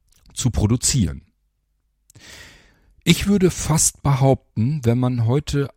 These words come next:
ein iPhone, ich würde mal sagen, so dreizehn, vierzehn, fünfzehner Generation hat, dann kann man sich all diese billigen Mikrofone am Markt,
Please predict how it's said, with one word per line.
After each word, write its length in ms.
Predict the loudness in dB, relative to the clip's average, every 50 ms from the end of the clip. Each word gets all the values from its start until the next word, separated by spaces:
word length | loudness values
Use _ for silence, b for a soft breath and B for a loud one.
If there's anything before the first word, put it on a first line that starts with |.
| _
ein 540 | -6 -4 -2 -2 -2 -2 -2 -2 -4 -6 -6
iPhone, 800 | -6 -6 -4 -4 -6 -6 -10 -12 -8 -6 -6 -4 -4 -6 -6 -8
ich 300 | -10 -12 -14 -14 -14 -12
würde 220 | -10 -10 -8 -8 -6
mal 180 | -6 -6 -6
sagen, 400 | -6 -4 -4 -4 -4 -4 -6 -8
so 180 | -8 -10 -12 -12
dreizehn, 560 | -12 -10 -8 -4 -4 -4 -4 -4 -4 -6 -6 -6
vierzehn, 460 | -6 -6 -6 -6 -6 -6 -10 -10 -8
fünfzehner 800 | -10 -8 -2 0 0 0 0 -2 -8 -10 -8 -6 -6 -6 -6 -6
Generation 880 | -6 -6 -6 -6 -6 -6 -8 -8 -8 -10 -8 -8 -8 -8 -8 -8 -6
hat, 240 | -6 -6 -6 -8 -12 B B B B B B B B B B
dann 200 | B -2 -2 -2
kann 160 | 0 0 0
man 160 | 2 0 -2 -2
sich 260 | -4 -4 -6 -4 -2
all 240 | 0 2 4 4 4
diese 560 | 2 2 2 2 2 2 4 4 4 4 2
billigen 720 | 0 -6 -10 -2 0 2 2 4 4 2 2 2 0 0
Mikrofone 720 | 0 -2 -4 -6 -8 -8 -8 -8 -8 -4 -4 -4 -4 -4 -6
am 220 | -8 -8 -6 -6
Markt, 600 | -4 -4 -2 -4 -4 -6 -10 -14 -14 -14 -16 -20